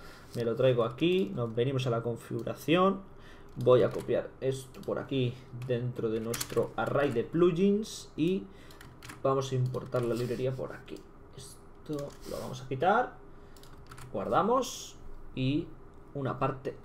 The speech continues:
menos. Bien, vamos ahora con la limpieza de la aplicación. Vamos a quitar, eh,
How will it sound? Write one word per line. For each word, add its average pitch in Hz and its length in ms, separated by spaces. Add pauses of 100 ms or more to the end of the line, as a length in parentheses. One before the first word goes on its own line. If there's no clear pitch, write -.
menos. - 680 (520)
Bien, 131 380 (380)
vamos 202 280
ahora 233 320
con 190 520 (360)
la 143 240
limpieza 131 800
de 151 120
la 127 60
aplicación. 135 640
Vamos 123 320
a 123 80
quitar, 127 320 (180)
eh, - 100